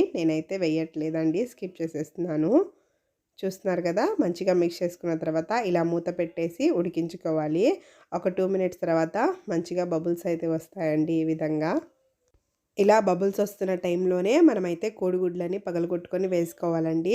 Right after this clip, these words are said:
So, ఇప్పుడైతే ఒకసారి మిక్స్ చేసేసుకుంటున్నాను. ఇలా బబుల్స్ వస్తున్నప్పుడు మనమైతే కోడిగుడ్లని పగలగొట్టేసుకొని వేసేసుకోవాలి. నేనైతే ఇక్కడ ఫోర్ ఎగ్స్‌ని తీసుకుంటున్నానండి. మీరు కావాలనుకుంటే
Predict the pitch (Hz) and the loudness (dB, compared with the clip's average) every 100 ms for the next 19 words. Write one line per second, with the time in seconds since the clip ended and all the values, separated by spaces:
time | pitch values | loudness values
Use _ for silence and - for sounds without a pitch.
0 | 311 320 180 170 175 175 180 175 185 180 | 4 4 -2 -2 -2 -2 -4 -4 -4 -2
1 | 175 165 170 175 165 - 165 170 160 160 | -2 -4 -4 -2 -4 -4 -4 0 2 2
2 | 170 240 381 - - - _ 185 180 175 | 4 2 0 -6 -20 -20 _ 0 2 2
3 | 170 185 185 175 - 170 170 185 320 392 | 0 0 0 -2 -4 -4 -2 2 4 4
4 | 208 170 170 165 233 453 - - 180 175 | 2 2 -2 -2 -2 -2 -4 -2 0 2
5 | 175 175 175 185 185 175 175 170 - 170 | 0 0 -2 -2 -2 -2 -4 -6 -6 -10
6 | - 180 240 349 208 185 165 - 165 165 | -6 0 2 4 2 -2 -8 -10 -6 -4
7 | 160 180 277 381 - - _ 190 190 196 | 0 4 4 4 -4 -20 _ 0 2 2
8 | 190 175 - 185 269 370 196 180 170 - | 2 0 0 0 2 4 4 6 4 -2
9 | 185 175 170 - 175 175 160 160 160 165 | -4 -4 -6 -6 -6 -2 -2 0 0 0
10 | 196 359 480 - _ _ _ _ _ _ | 4 4 2 -6 _ _ _ _ _ _
11 | _ - 196 190 180 175 185 180 170 175 | _ 2 2 4 2 4 4 2 2 0
12 | 175 | 4